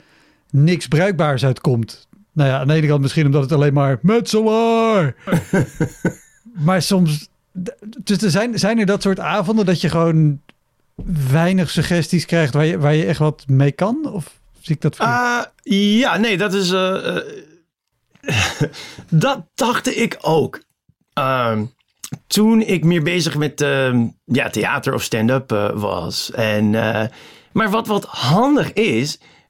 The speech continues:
Speaker 2: eh, i-, is dat, ja, het is dit soort built-in crowdwork <laughs> momenten.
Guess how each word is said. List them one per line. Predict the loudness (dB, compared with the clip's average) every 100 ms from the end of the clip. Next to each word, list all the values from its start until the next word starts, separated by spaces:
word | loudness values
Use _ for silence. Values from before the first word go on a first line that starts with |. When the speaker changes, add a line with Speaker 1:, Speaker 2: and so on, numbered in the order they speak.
| _
Speaker 2:
eh, | -4 -2 -2
i-, | -4 -2
is | -2 0
dat, | -2 -6 -10 _ _
ja, | _ 0 0 -2 -6 -14 _
het | -4 0
is | -2 -2 -10 _ -20 -20 _ _
dit | -6 -4
soort | -2 -2 -2 -2
built-in | 0 0 -2 0 0 0
crowdwork | -4 -2 0 2 2 2 0 -6 -2 -2 -2 -4
<laughs> | -4 -8 -6
momenten. | 0 2 2 0 0 -2 -2